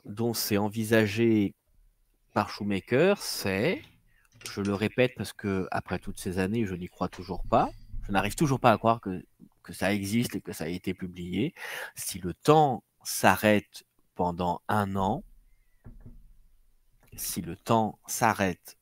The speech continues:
pendant un an, ça ne change pas notre mesure du temps. Voilà la conclusion de son art-, d'un article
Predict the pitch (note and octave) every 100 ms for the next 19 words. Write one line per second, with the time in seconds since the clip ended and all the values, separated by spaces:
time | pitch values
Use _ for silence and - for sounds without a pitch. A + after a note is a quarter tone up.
0 | _ - F#2 F2 - G#2+ G#2 G#2 G2 -
1 | _ _ _ _ _ _ _ _ _ _
2 | _ _ _ _ _ _ _ _ _ _
3 | _ _ _ _ _ _ _ _ - -
4 | - - F#2 F2+ - F3 E3 - - F#2+
5 | F2+ - _ _ _ _ _ _ _ _
6 | _ - G#2+ - G2+ G2 G#2+ A#2+ B2+ G#2+
7 | F2+ - F2+ - _ - - - _ _
8 | - - - - - - - - - -
9 | - A#2+ C#3 D#3 A2+ - A2 A#2+ G#2 B2+
10 | B2 F#2+ A2 G2+ G2 - G2 - A2+ B2
11 | B2 A2+ - - A2 - F#2+